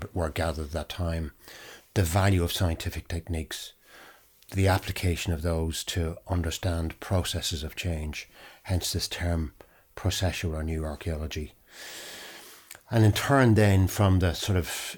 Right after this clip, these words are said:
eighties, nineties, uh, and again reflecting broader, broader trends, this notion of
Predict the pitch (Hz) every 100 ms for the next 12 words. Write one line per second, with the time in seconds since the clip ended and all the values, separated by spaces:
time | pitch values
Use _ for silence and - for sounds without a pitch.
0 | - 98 92 - 90 78 - 90 85 80
1 | 90 80 76 - - - _ - _ _
2 | - 80 82 92 95 101 107 104 95 90
3 | 85 104 95 98 82 90 90 82 76 -
4 | - - - - - 90 90 78 - 95
5 | 92 87 80 87 98 90 - 90 82 -